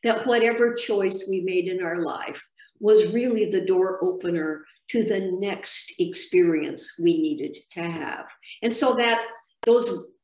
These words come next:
those poor choices led me to the next poor choice, which led me to that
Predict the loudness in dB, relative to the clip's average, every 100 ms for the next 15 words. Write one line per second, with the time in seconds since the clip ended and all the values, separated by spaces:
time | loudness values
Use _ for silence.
0 | -4 -2 0 -2 -4 -12 _ _ _ _
1 | _ -4 0 0 0 2 4 4 2 0
2 | 0 0 -2 -6 -16 -18 _ _ -10 -2
3 | 0 0 0 0 -2 -4 -6 -4 0 0
4 | 0 -4 -8 -2 0 2 0 2 2 2
5 | 0 0 -2 0 2 2 0 -2 -2 -2
6 | -2 -2 -6 -6 -6 -6 -12 _ _ -10
7 | -6 -6